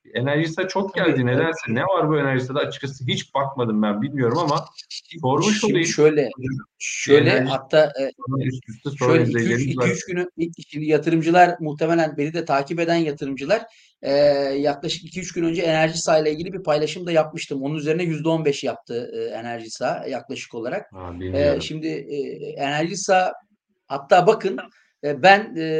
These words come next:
Speaker 2: yatırımcıların soracağını da düşünerek dikkat edin, bu benim ekranım. Ekranımda hiç hisse yoktur bakın, dikkat ederseniz. Tek hisse var şunda, solda.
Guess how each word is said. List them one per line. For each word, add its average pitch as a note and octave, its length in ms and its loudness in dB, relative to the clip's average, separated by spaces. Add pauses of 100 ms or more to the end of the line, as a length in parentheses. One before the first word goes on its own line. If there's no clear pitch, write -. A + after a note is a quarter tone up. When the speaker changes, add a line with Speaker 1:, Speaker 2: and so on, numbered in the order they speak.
(120)
Speaker 2:
yatırımcıların G3 800 0 (280)
soracağını F#3+ 760 6
da G#3 140 8
düşünerek D#3+ 540 0 (280)
dikkat F#3+ 320 4
edin, E3+ 200 -2
bu D#3+ 120 0
benim G3 200 0
ekranım. G3 460 2 (300)
Ekranımda F#3 480 2
hiç A#3+ 200 -2
hisse G#3 240 0
yoktur G#3 340 6
bakın, C3+ 260 -8
dikkat C#3 260 -6
ederseniz. C#3 460 -6
Tek G3+ 200 -2
hisse D#3 260 -2
var C#3+ 160 2
şunda, D#3+ 280 -8
solda. E3 480 -2